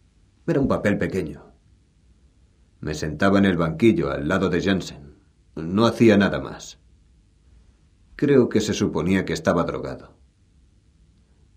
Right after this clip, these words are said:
Bosch no hizo ningún comentario.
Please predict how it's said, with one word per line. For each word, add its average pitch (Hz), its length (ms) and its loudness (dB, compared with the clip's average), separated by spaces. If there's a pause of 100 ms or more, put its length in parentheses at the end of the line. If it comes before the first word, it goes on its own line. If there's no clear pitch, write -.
Bosch 104 540 4
no 95 200 4
hizo 117 220 4
ningún 104 420 2
comentario. 78 760 -2